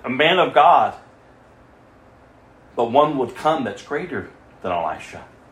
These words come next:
Jesus. And so I get encouraged when I'm reading this, to, to see the faith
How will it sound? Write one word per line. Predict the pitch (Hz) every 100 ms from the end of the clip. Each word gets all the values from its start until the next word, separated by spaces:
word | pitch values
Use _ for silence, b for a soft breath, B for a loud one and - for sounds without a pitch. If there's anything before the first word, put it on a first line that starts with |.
| _ - -
Jesus. | - 147 - 110 - - - - - - - - - - - - - - - -
And | 113
so | - 123 110 -
I | 117 131
get | 135 147
encouraged | 147 - 156 156 156
when | 139
I'm | 120 120
reading | 135 131 117
this, | 101 95 -
to, | 110 110
to | 120
see | - - 160 160
the | 131
faith | - 147 156 196